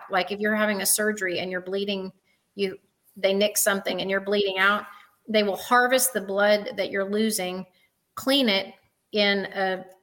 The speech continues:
like a dialysis type machine and perfuse it back into your own body. But there does have to be a perfusionist on <clears throat> standby if that, if that need is there. So when you're going into surgery, that needs to be an ask.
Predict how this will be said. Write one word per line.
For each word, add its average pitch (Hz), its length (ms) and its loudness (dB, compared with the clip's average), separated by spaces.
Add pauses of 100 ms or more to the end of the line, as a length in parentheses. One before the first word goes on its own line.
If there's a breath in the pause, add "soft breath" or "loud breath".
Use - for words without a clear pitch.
(120)
like 196 160 -2
a 185 80 -2
dialysis 202 600 4
type - 280 -2
machine 185 600 -4 (480 soft breath)
and 190 160 -2
perfuse 220 480 -2
it 208 160 0
back 202 380 4 (600)
into 220 380 0
your 190 440 -2
own 185 180 -2
body. 196 400 2 (540 soft breath)
But 214 180 2
there 208 140 0
does 226 180 4
have 247 200 -2
to 233 80 -2
be 208 160 0
a 190 40 2
perfusionist 226 840 0
on 226 140 2
<clears throat> - 80 -4
standby 196 760 -2
if 196 180 -6
that, 196 240 0 (140)
if 202 200 -6
that 185 180 2
need 196 220 -2
is 180 160 -4
there. 208 400 0 (420 loud breath)
So 220 800 0
when 220 200 2
you're 214 80 2
going 233 360 2
into 240 180 -2
surgery, 208 880 -2
that 214 260 0
needs 233 300 -2
to 226 100 -8
be 202 200 -4
an 165 80 -2
ask. - 520 0